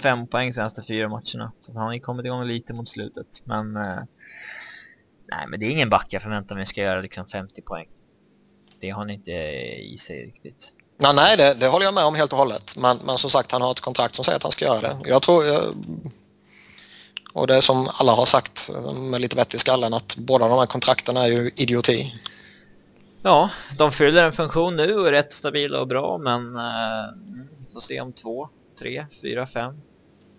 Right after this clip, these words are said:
Speaker 1: sex år.
Speaker 2: Niskanen tror jag väl kommer hålla rätt, alltså en hygglig kvalitet rätt många år, men han kommer inte vara värd det kontraktet. Bruce Orpik, eh, tycker jag redan är, mm,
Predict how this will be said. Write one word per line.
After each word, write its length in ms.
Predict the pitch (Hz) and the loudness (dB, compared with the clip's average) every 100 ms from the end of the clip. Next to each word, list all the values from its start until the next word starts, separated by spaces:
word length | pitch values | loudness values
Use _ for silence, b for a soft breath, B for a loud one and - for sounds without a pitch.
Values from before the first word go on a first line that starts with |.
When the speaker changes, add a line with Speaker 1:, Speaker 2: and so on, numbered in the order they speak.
| - | -14
Speaker 1:
sex 280 | - - - | -12 -12 -10
år. 240 | 113 117 131 - _ _ B B B B B - - - B B B B B B | -8 -8 -12 -20 _ _ B B B B B -20 -20 -20 B B B B B B
Speaker 2:
Niskanen 460 | 139 160 - 185 190 | 4 6 8 6 8
tror 140 | 190 | 8
jag 80 | 160 | 8
väl 80 | 156 | 6
kommer 200 | 147 131 | 2 2
hålla 340 | 147 123 139 | 4 4 4
rätt, 160 | 175 - _ _ 135 | 4 0 _ _ -2
alltså 160 | 127 | -2
en 360 | 131 123 151 151 | -2 -6 -14 -16
hygglig 460 | 123 147 135 117 113 | -8 -6 -6 -6 -4
kvalitet 500 | - 120 - 113 127 | -2 -4 -4 -2 -2
rätt 180 | 117 120 | -2 -4
många 240 | 113 107 | -4 -2
år, 200 | 143 117 113 | 0 0 0
men 60 | |
han 140 | 120 - | 0 0
kommer 140 | 123 | 0
inte 100 | 120 | 2
vara 100 | 120 151 | 6 8
värd 80 | 131 | 8
det 80 | 113 | 4
kontraktet. 600 | - 143 139 - 135 - - - | 0 0 0 -2 -8 -6 -8 -8
Bruce 220 | - 120 131 | -2 2 4
Orpik, 460 | 143 - 143 - | 4 2 0 4
eh, 380 | 143 139 135 135 | 6 8 8 6
tycker 260 | - - 135 | 2 0 2
jag 100 | 123 | 6
redan 280 | 123 113 | 6 8
är, 260 | 127 123 120 | 6 6 2
mm, 320 | 127 65 67 | -4 -10 -12